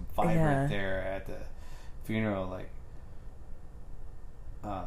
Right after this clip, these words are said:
Speaker 1: I've seen spe-, I like watching speeches at, or, like, if someone says something at a funeral. Like, I think that one of the coolest ones when John McCain died,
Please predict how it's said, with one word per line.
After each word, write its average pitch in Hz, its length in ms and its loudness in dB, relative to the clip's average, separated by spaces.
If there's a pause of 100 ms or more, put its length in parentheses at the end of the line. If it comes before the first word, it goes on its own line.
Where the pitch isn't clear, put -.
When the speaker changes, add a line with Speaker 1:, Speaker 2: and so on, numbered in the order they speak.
(320)
Speaker 1:
I've 127 180 8
seen 143 280 4
spe-, - 320 -2
I 143 80 12
like 160 300 12
watching 120 400 12
speeches 110 540 -2
at, 104 160 0 (320)
or, 120 180 4
like, 113 180 0
if 107 80 -6
someone 117 320 2
says 107 280 2
something 107 280 0
at 101 100 0
a 101 60 -2
funeral. 104 380 2
Like, 101 180 2
I 120 100 8
think 120 220 2
that 107 140 2
one 107 140 4
of 104 80 2
the 95 60 -2
coolest 117 480 0
ones 107 320 2
when 95 300 -2
John 104 380 4
McCain 107 440 -4
died, 127 420 6